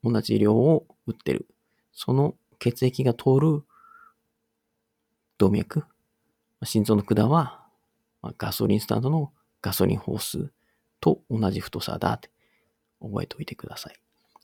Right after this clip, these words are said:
これをイメージして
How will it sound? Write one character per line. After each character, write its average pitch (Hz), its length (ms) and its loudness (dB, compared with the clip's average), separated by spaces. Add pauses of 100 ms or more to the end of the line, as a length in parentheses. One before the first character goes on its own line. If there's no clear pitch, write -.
こ - 140 -2
れ 127 80 2
を - 180 0 (240)
イ 107 80 0
メ 104 180 6
ー - 20 2
ジ - 260 -4 (760)
し - 120 -18
て - 220 -6